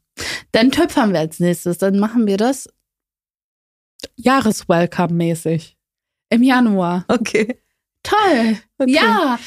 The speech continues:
Speaker 2: Ja, aber
Speaker 1: Wir können
Speaker 2: warte, warte. Okay.
Speaker 1: Hey, das ist ja voll schön, weil dann können wir uns i-, so neue Ziele fürs Jahr setzen und sowas in Form von irgendeinem t-, getöpferten Ding, dass du jedes Mal, wenn du diese Tasse benutzt, dir denkst,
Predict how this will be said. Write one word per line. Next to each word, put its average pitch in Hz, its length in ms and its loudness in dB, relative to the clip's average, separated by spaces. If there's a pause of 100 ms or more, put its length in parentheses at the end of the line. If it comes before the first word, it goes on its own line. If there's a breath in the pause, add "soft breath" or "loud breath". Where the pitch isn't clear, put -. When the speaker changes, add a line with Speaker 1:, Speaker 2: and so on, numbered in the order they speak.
Speaker 2:
Ja, 262 100 4
aber 262 80 4
Speaker 1:
Wir 247 60 4
können 294 100 4
Speaker 2:
warte, 262 280 -2
warte. 339 180 -2 (100)
Okay. 247 200 0
Speaker 1:
Hey, 277 160 0
das 285 220 -2
ist 339 140 -10
ja 339 120 0
voll 262 260 0
schön, 294 600 0
weil 262 440 2 (460 loud breath)
dann 240 160 2
können 262 280 2
wir 269 160 2
uns 214 180 -4
i-, 226 260 0 (420)
so 233 140 2
neue 226 320 4
Ziele 320 380 0
fürs 277 240 -2
Jahr 262 280 2
setzen 247 480 0
und 226 140 4
sowas 220 460 2
in 208 180 2
Form 220 320 2
von 208 280 0
irgendeinem 208 500 2
t-, - 140 -8
getöpferten 202 880 -2
Ding, 262 560 4 (420 soft breath)
dass 202 140 -2
du 208 100 -2
jedes 208 320 2
Mal, 202 140 4
wenn 196 120 2
du 180 80 0
diese 185 260 -6
Tasse 262 340 0
benutzt, 233 440 4
dir 180 80 0
denkst, 190 260 -2